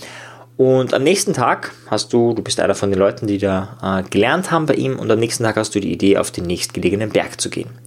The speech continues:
Und du gehst dann auf diesen Berg hinauf und hast doch irgendwie das Gefühl, der Milton Erickson hat dir das so angedeutet, dass du, genau du da drauf gehen sollst.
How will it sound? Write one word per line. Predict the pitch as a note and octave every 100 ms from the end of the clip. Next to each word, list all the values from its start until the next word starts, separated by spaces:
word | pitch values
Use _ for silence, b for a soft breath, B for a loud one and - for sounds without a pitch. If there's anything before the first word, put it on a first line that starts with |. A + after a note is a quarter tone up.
| B B B B
Und | A#2
du | C3+
gehst | F#3+ F#3+
dann | C#3+
auf | A#2+
diesen | G2+ F#2+
Berg | F#2 -
hinauf | - C3 A#2+ - - - - - - - - - - - - G#2
und | G2+ G#2 G2 - - -
hast | G2 -
doch | G2+
irgendwie | G2+
das | G2 -
Gefühl, | G2+ - G#2+
der | F#2
Milton | F#2+ E2
Erickson | F2 - G2
hat | F#2
dir | -
das | - -
so | F2 F2+
angedeutet, | - C#3 C3+ A2+ G#2+ G2+
dass | F#2+ - -
du, | D3 G#2+ -
genau | F#2 F#2+ A#2+ B2
du | A#2+
da | G#2+
drauf | F#2 - E2+ -
gehen | -
sollst. | - - - -